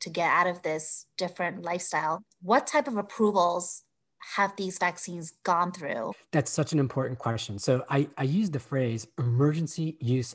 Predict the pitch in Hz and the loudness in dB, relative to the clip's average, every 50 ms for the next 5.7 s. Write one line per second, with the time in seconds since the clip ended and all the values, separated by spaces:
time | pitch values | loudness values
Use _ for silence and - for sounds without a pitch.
0 | - - 113 117 - 113 107 104 95 98 98 98 95 - 101 98 98 98 104 - | -6 -4 -4 -4 -4 -4 -6 -6 -4 -6 -6 -6 -8 -8 -12 -14 -16 -18 -20 -20
1 | _ _ _ _ _ - - - - - - - - _ _ - - - 185 170 | _ _ _ _ _ -20 -20 -20 -20 -20 -20 -20 -20 _ _ -6 0 4 4 4
2 | 156 131 190 214 220 277 262 262 175 - - - - - 135 143 - 151 123 127 | 6 4 4 4 4 4 2 2 0 -2 -6 -4 0 0 2 2 2 0 0 2
3 | 123 127 - 120 117 110 98 110 104 104 - - 101 95 101 113 - - - 123 | 0 0 0 -2 -2 -2 -2 -2 -4 -4 -6 -8 -10 -10 -12 -16 -14 -6 -4 -2
4 | 117 120 - 117 - - - 170 180 - - - 147 131 127 131 127 - - - | -2 -2 -4 -6 -6 -2 0 0 0 -2 -2 -2 0 0 0 0 -2 -4 -6 -8
5 | 113 - - - 151 170 160 - - 104 95 - 104 - | -8 -8 -6 -2 -2 -2 -2 -2 -6 -8 -8 -8 -12 -14